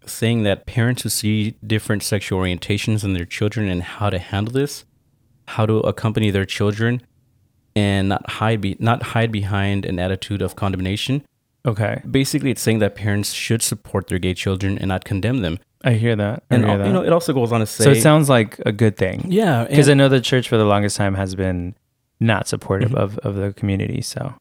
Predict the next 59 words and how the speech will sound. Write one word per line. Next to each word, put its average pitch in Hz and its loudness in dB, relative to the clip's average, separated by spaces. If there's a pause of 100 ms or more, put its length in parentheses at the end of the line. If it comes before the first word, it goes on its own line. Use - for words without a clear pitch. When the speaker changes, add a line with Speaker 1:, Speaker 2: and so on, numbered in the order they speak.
(240)
Speaker 1:
Yeah, 123 0
and 127 2
it 156 -2
also 165 0
goes 120 2
to - -6
s-, - -6
uh, 104 2
goes 110 2
on 107 0
to 104 0
say 104 0
that 95 -4
gays 101 -2
have 101 0
a 95 2
right 95 0
to 104 -6
be 98 -2
accepted 95 -6
by 92 -2
their 90 -4
families 95 -2
as 131 -4
chu-, 123 -2
as - 0
children 95 0
and 95 0
siblings. 95 -2 (240)
Speaker 2:
Yeah. 113 0 (160)
Speaker 1:
So 214 2
of 202 0
course 117 2
I'm 127 0
like, 120 0
"Okay, 180 -2
cool, 190 2
cool, 190 0 (200)
cool." 104 0
You 123 0
know, 113 2
it's, 120 -4
it's - -6 (160)
Speaker 2:
You're 151 0
like, 156 2
Speaker 1:
it's 170 2
Speaker 2:
"Okay, 190 4
we're 139 6
heading 139 4
in 165 2
the 180 2
right 175 4
Speaker 1:
Yeah, - 6
we're, - 2
Speaker 2:
direction." 107 0
Speaker 1:
we're, 156 2
we're 165 -2
getting 113 2
there. 127 0